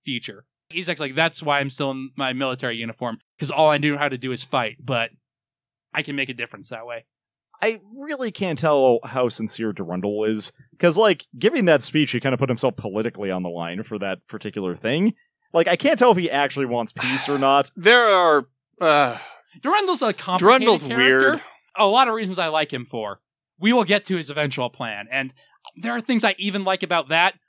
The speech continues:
Speaker 1: but I don't like the way the story handles it. I mean, he's voiced by Shar Aznable. You're always supposed to be asking,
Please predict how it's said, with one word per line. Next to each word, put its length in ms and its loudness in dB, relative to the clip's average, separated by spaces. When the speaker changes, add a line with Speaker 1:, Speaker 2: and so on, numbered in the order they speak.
Speaker 1:
but 100 -4
I 100 -2
don't 300 0
like 160 -6
the 60 -6
way 100 -4
the 80 -12
story 320 -8
handles 340 -14
it. 80 -20
I 100 2
mean, 140 -2
he's 260 -4
voiced 240 0
by 80 2
Shar 220 0
Aznable. 440 -2
You're 140 2
always 260 4
supposed 340 -6
to 60 -6
be 100 0
asking, 460 -4